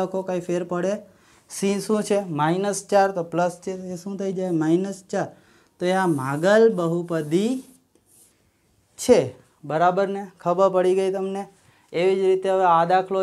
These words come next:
છે, તો કે જુઓ, તો કે અહીંયા પણ શું આવે? આલ્ફા પ્લસ બીટા બરાબર under root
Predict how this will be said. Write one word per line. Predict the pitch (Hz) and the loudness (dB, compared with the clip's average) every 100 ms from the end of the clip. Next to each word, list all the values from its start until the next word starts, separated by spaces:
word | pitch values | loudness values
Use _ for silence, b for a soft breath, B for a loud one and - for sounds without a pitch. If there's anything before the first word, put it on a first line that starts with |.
| 180 | -2
છે, | 185 185 - | -4 -6 -12
તો | 160 | -6
કે | 170 143 | -2 2
જુઓ, | 156 180 190 - b b b b _ | 4 4 0 -6 b b b b _
તો | 151 156 | -10 -4
કે | 196 | -4
અહીંયા | 196 - _ _ _ - 165 196 190 | -6 -10 _ _ _ -8 -6 -6 -6
પણ | 202 202 | -8 -8
શું | 208 202 | -6 -4
આવે? | 185 156 | 0 0
આલ્ફા | 165 170 202 196 208 - _ _ | 0 0 2 2 0 -8 _ _
પ્લસ | 165 175 185 - 170 | -6 -4 -4 -8 -6
બીટા | 196 208 151 135 135 | -6 -4 -6 -6 -6
બરાબર | 151 170 180 180 156 | -2 -2 0 -2 0
under | 156 165 170 | 0 0 2
root | 196 214 | 0 0